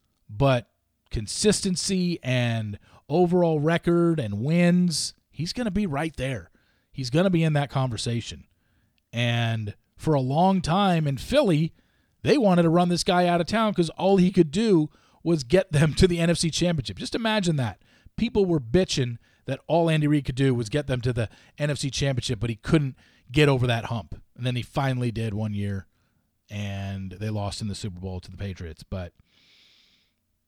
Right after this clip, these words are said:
really, really good coach. He's loved by his players. Never seems to get in trouble or anything. You never see him involved in any controversy.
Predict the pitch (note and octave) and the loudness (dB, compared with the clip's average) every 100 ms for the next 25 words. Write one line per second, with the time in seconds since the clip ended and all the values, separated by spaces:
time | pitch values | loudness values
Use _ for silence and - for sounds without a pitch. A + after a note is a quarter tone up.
0 | _ G#2 C#3+ G3 F#3+ E3+ D#3 D#3+ C#3 C#3+ | _ -2 8 10 10 6 4 2 2 0
1 | C3+ C3 C3+ C3+ - B2 G#2 C3 D3 C3+ | 0 2 4 2 -2 -6 -2 0 0 0
2 | C3+ B2 A#2+ - B2+ B2 B2+ B2+ - - | 0 0 -2 -4 -2 0 0 0 -4 -12
3 | _ _ _ _ _ _ - A#2+ C#3 D3 | _ _ _ _ _ _ -10 -2 2 4
4 | D3 D3 - C#3+ C#3 C3+ B2+ C#3 C#3 A#2+ | 4 4 2 -2 -2 -2 0 0 0 -6
5 | - C3 C3 C#3 C#3 C3 C3 C3 C3+ C3 | -2 0 2 2 2 2 0 -2 -2 -2
6 | C3 C#3+ D3 D#3+ D3 C#3+ B2+ C3 C3 B2+ | -2 -2 -2 0 0 -2 -2 -4 -4 -4
7 | A#2+ _ _ _ _ C3 D3+ - C3+ C3 | -6 _ _ _ _ -8 -6 -4 0 0
8 | C#3 B2+ B2+ - C3 B2 A#2 | 0 0 0 -2 -2 -2 -6